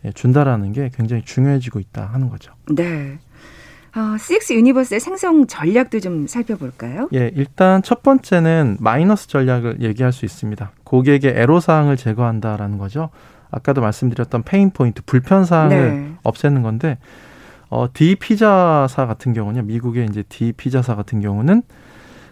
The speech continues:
Speaker 1: 어, Anywhere, 그러니까 피자 애니웨어 프로젝트라고 해서요, 언제 어디서나 피자를 주문할 수 있게끔 만드는 거예요. 트위터든 아니면은 뭐 음성 비서든 웨어러블 와치든 간에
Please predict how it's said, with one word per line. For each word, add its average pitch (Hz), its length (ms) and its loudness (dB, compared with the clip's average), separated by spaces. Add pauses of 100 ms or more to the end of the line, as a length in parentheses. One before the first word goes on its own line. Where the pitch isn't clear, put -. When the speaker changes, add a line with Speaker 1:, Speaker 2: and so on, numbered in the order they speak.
Speaker 1:
어, 101 360 -4 (260)
Anywhere, 185 520 4
그러니까 120 280 -6
피자 202 420 2
애니웨어 165 340 2
프로젝트라고 127 640 -4
해서요, 127 380 -6 (440)
언제 185 320 4
어디서나 160 680 2
피자를 180 380 0
주문할 123 380 0
수 113 120 -8
있게끔 - 300 -10
만드는 95 360 -4
거예요. - 220 -14 (320)
트위터든 151 640 0 (440)
아니면은 104 560 -4
뭐 - 140 -10
음성 131 320 4
비서든 120 560 2 (460)
웨어러블 127 360 4
와치든 113 480 -2
간에 110 300 -2